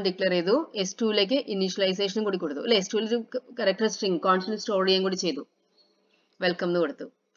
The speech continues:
ഡാറ്റ വേണ്ടേ copy ചെയ്യണമെങ്കിൽ? വെറുതെ declare ചെയ്താൽ മാത്രം മതിയല്ലോ, പോരല്ലോ. ഇനി എസ്, എന്ത് ചെയ്യുന്നു? എസ് ടി ആർ സി പി വൈ, എസ് വൺ, എസ് ടു. അപ്പൊ എന്ത് ചെയ്യും?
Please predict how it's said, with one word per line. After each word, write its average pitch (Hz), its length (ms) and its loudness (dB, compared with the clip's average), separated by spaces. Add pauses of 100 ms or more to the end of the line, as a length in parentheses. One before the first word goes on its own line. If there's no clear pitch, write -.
(140)
ഡാറ്റ 175 200 4 (120)
വേണ്ടേ 233 260 4
copy 185 300 2
ചെയ്യണമെങ്കിൽ? 156 340 0 (140)
വെറുതെ 170 300 0
declare 185 260 -2
ചെയ്താൽ 190 240 2
മാത്രം 196 240 -4
മതിയല്ലോ, 160 300 -2 (100)
പോരല്ലോ. 170 320 2 (480)
ഇനി 233 160 0
എസ്, 226 100 -4 (100)
എന്ത് 208 100 0
ചെയ്യുന്നു? 185 200 2 (380)
എസ് 190 160 -6
ടി 233 140 0
ആർ 202 40 6 (100)
സി 202 100 -2 (100)
പി 160 160 0
വൈ, 165 140 4 (760)
എസ് 175 240 -2
വൺ, 240 140 4 (640)
എസ് - 260 -8
ടു. 160 80 -4 (220)
അപ്പൊ 180 180 -6
എന്ത് 180 120 2
ചെയ്യും? 185 180 2